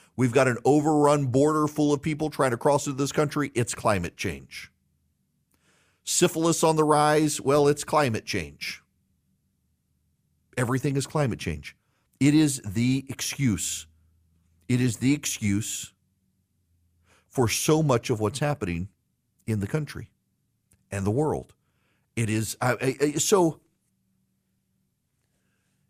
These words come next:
in the medieval period, no, no, no, no, no. Let's back, let's go to ancient times. Let, let's, let's get in the way back machine. Let's go all the way to ancient times.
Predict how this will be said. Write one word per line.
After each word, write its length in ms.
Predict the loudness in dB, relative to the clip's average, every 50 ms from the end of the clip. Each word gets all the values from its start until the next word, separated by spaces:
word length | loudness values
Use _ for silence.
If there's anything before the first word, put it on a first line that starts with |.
| _ _ _ _ _ _ _ _ _ _ _ _ _ _ _ _ _ _ _ _
in 220 | 0 0 0 2 0
the 60 | 0
medieval 440 | 0 0 0 0 -2 -2 0 -2 -2
period, 500 | -2 -2 -4 -4 -4 -6 -8 -12 -14 -18 _ _ _ _ _ _ _ _ _ _ _ _ _ _ _ _ _ _ _ _ _ _ _ _ _ _ _ _ _ _ _ _
no, 80 | -4 -2
no, 180 | 0 2 2
no, 160 | 2 2 0 0
no, 100 | 0 2
no. 80 | 2
Let's 200 | 2 2 2 0
back, 160 | -2 -4 -2 2 0
let's 140 | 0 0
go 120 | 0 0 2
to 140 | 2 2 2 2 2
ancient 500 | 2 2 2 2 0 0 0 0 0 0
times. 320 | 0 0 0 0 -2 2
Let, 180 | 4 4 4 4
let's, 300 | 4 2 2 2 -4 -12 _ -18 -20 _ 0
let's 240 | 2 2 2 2 0
get 160 | -2 0 2
in 100 | 4 4
the 60 | 4
way 420 | 6 6 6 6 8 6 6 6
back 260 | 6 4 4 4 4 2
machine. 300 | 0 -2 -2 -2 -2 0
Let's 180 | 0 0 0
go 160 | 2 2 4
all 600 | 4 6 6 6 6 6 6 6 6 6 6 6
the 120 | 6 6 6
way 360 | 6 6 6 8 8 8 8
to 120 | 8 6
ancient 540 | 6 4 4 2 2 0 2 4 2 2 2
times. 1080 | 4 4 6 6 6 6 4 4 2 -2 -2 -4 -8 -10 -10 -12 -12 -10 -10 -12 -14